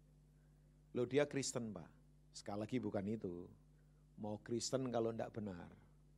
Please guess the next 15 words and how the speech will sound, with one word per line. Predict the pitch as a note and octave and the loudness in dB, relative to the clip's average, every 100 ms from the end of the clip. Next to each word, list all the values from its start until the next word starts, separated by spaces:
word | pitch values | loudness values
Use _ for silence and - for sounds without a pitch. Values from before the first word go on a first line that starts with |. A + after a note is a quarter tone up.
| - - - | -20 -20 -2
doanya | A2 A2 G#2+ A2+ A2+ | 0 2 2 2 2
ndak | G#2+ - | 0 -2
berkuasa. | G2+ - F#2+ E2+ - F2 - - - - - - - - A2+ | -6 -4 -6 -6 -6 -8 -10 -18 -20 -20 -20 -20 -20 -6 2
Makanya | A2 A#2+ | 4 6
Yakobus | A#2+ A2 A2 A2 - | 8 6 4 0 2
lima | A#2+ B2 | 4 4
ayat | A#2+ | 4
enam | B2 A2+ | 2 4
belas | A2 | 2
berkata, | A2+ G#2+ G#2 F#2+ - - - - - | 0 -2 -2 -4 -10 -18 -20 -6 4
"Doa | B2 C3+ - A#2+ A2+ - | 6 6 6 4 4 4
orang | A2 G#2+ G2+ G2 | 4 4 2 2
benar, | F#2+ F2 D#2+ D#2+ - - - - - - - - | 2 0 -4 -8 -14 -20 -20 -20 -20 -20 -10 0
besar | A#2+ - - A#2+ G#2 F#2+ - | 6 10 10 8 4 2 -2
kuasanya." | G#2 F#2 F#2 - E2+ F2 F2+ | 0 0 0 -2 -4 -6 -10